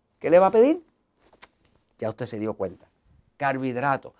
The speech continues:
Porque fíjese que la palabra carbohidratos se llama carbohidratos porque hidratos son agua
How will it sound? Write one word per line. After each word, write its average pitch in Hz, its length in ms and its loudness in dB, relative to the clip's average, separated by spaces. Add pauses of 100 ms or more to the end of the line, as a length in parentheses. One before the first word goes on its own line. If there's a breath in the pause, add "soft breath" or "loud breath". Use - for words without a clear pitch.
(160)
Porque 117 240 -10
fíjese 220 420 0
que 143 80 -8
la 127 120 -6
palabra 185 500 -2
carbohidratos 180 1120 -2 (500)
se 135 220 -4
llama 220 300 4
carbohidratos 277 800 4 (320)
porque 131 240 -8
hidratos 233 460 0
son 220 180 -12
agua 202 460 -8